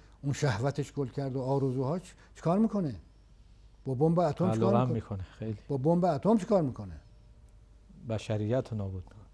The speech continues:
Speaker 1: حالا این درنده تر یا گرگ؟
Speaker 2: این انسان.
Speaker 1: اینو میگه بکش.
Speaker 2: بله.
Speaker 1: اون باطنش اینه. البته معنیش نیست که ظاهر نکن. ظاهرا گوسفندو بکش، قربانی بکن.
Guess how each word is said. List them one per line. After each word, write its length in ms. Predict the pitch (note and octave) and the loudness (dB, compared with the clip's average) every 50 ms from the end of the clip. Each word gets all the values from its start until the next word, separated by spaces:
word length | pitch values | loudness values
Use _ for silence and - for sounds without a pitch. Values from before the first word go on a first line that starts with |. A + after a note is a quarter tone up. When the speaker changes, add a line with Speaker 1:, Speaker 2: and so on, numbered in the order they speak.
| - _ - | -20 _ -8
Speaker 1:
حالا 160 | B2 C3+ D3+ | -4 0 2
این 100 | F3 F#3+ | 4 6
درنده 420 | F#3+ G#3 G3 G3+ G3+ F#3+ F#3 F3+ | 6 6 6 6 6 4 4 2
تر 180 | F#3 F#3+ G3 F3+ | 0 0 2 2
یا 120 | F3 D#3 | 2 2
گرگ؟ 280 | C#3 D3+ F3+ G3+ G3+ - - - - - - - - - | 2 2 0 0 -2 -6 -12 -20 -20 -20 -20 -20 -14 -10
Speaker 2:
این 180 | G#2 G2 G2 | -10 -8 -8
انسان. 400 | G2 F#2 - - - G#2+ A2+ C3+ - - - - - - - - - _ _ _ _ - | -8 -10 -10 -12 -12 -12 -12 -14 -16 -18 -20 -20 -20 -20 -20 -20 -20 _ _ _ _ 2
Speaker 1:
اینو 240 | A3+ A#3+ A#3+ A3+ | 4 6 6 6
میگه 220 | G3+ F3 C#3+ D3+ C3+ | 6 4 4 2 2
بکش. 420 | B2+ B2 - - A2 F#2 - - - - - | 0 -2 -4 -6 -10 -10 -12 -16 -20 -20 -20
Speaker 2:
بله. 320 | - - - - A#2+ A#2+ A2+ G#2+ F#2 | -18 -18 -16 -14 -12 -12 -12 -10 -6
Speaker 1:
اون 120 | - G3 F#3+ | -2 2 4
باطنش 500 | G3+ F3+ E3 - F3+ F#3+ G3 F3 - - | 4 4 6 4 4 4 2 2 0 0
اینه. 200 | F#3 D#3+ C#3 B2+ | -2 -4 -4 -4
البته 300 | C3 A#2 - - E3+ F3 | -6 -8 -6 -6 -4 -2
معنیش 360 | F3+ E3 D#3 D3+ D#3+ D3 D#3 | 0 0 0 0 0 0 -2
نیست 180 | F3+ F#3+ F#3 | -2 -2 -2
که 80 | - A3+ | -2 0
ظاهر 320 | G#3+ A3 G3+ D#3+ D#3 D#3 | 2 2 4 4 4 2
نکن. 300 | D3 C#3+ C3 A2 - A#2+ | 0 -2 -4 -6 -8 -6
ظاهرا 320 | A2+ C3+ D3 C3 C#3+ F3 G3+ | -4 -2 -2 0 0 0 0
گوسفندو 540 | G3 F#3 - - F3 F3+ F#3+ G#3 A3+ C4+ A3+ | 0 -2 -4 -4 -4 -6 -6 -6 -6 -8 -8
بکش، 220 | - E3 C3 - | -6 -8 -8 -6
قربانی 340 | - D3+ D#3+ D#3 E3+ E3+ F#3 | -4 -4 -2 -2 -2 -2 -2
بکن. 280 | F#3+ B3 A3 - D3 | -2 -4 -4 -4 -6